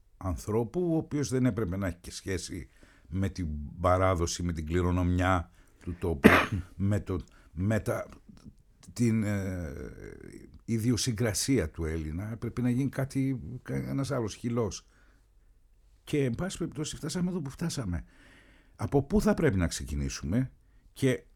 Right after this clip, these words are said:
ξαναλέω, ποια είναι εκείνα τα συστατικά πάνω στα οποία μπορούμε να επενδύσουμε για να φτιάξουμε ένα φάρμακο, να τελειώνουμε με αυτήν την ασθένεια, η οποία,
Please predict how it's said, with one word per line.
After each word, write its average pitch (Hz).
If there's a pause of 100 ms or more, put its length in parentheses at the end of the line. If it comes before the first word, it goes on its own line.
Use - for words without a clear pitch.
(120)
ξαναλέω, 135 (520)
ποια 185
είναι 196
εκείνα 190
τα 131
συστατικά 127
πάνω 180
στα 147
οποία 107
μπορούμε 127
να 92
επενδύσουμε 95
για 151
να 147
φτιάξουμε 170
ένα 156
φάρμακο, 139 (420)
να 110
τελειώνουμε 165
με 147
αυτήν 160
την 147
ασθένεια, 110
η 139
οποία, 143